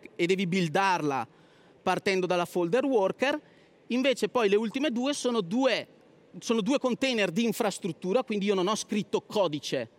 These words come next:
per questi due container, ma sto semplicemente dicendo a Docker, "A me serve un container che esegua RabbitMQ e un container che esegua MongoDB."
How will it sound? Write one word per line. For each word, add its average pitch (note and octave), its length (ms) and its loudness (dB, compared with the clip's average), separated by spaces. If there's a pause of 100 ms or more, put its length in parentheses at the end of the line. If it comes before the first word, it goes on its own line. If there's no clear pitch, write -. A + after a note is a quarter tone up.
(180)
per E3+ 160 0
questi F#3 260 -2
due E3 140 -4
container, G#3 560 0 (220)
ma A3 120 -2
sto B3+ 160 -2
semplicemente A#3+ 600 -2
dicendo A#3 380 -2
a A3+ 40 0
Docker, F#3 380 0
"A G#3 60 2
me B3 120 -2
serve D3+ 500 -2 (220)
un - 160 0
container C4 680 0
che A3+ 220 0
esegua G#3+ 480 0
RabbitMQ G#3 840 -2
e A#3 100 0
un A#3+ 120 0
container C4 440 0
che B3 120 -4
esegua A3+ 300 0
MongoDB." F#3+ 600 -2